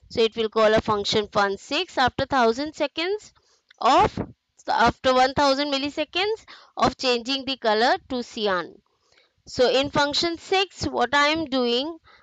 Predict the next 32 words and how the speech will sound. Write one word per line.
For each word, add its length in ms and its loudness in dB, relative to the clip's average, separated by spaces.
in 240 -2
function 440 -2
six, 340 -2
I 100 0
am 120 -4
changing 460 0
the 100 -2
background 560 0
color 240 4
to 200 -2
gold 440 4
color, 320 4
and 300 2
I 140 0
am 100 -2
calling 480 2
function 480 0
seven 580 0
here 440 2
after 340 -2
thousand 500 2
milliseconds 680 -4
of 160 -2
changing 420 -4
the 100 -2
color 300 -2
to 160 -6
gold. 420 0
Then 200 0
in 140 0
function 480 -2
seven, 560 -2